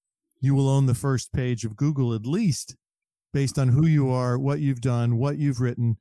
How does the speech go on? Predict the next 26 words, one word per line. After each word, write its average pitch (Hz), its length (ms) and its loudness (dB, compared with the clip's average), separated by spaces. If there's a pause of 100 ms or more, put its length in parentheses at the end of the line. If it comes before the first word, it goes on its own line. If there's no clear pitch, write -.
(180)
where 139 180 0
you've 147 220 2
been 131 160 0
interviewed, 120 580 0 (280)
which 156 200 -4
radio 135 320 0
shows 127 360 -2
you've 117 140 -2
been 120 140 0
on, 113 200 0
which 127 220 -4
podcasts 156 520 -4
you've 120 80 -2
been 120 160 0
on, 117 220 2
what 117 140 -2
television 131 640 -2 (300)
news 185 240 2
interviews 127 460 0
you've 120 120 -2
done, 123 220 0
et 117 80 -2
cetera, 156 340 -4
et 120 80 -4
cetera. 147 460 -4 (720)
And 123 340 2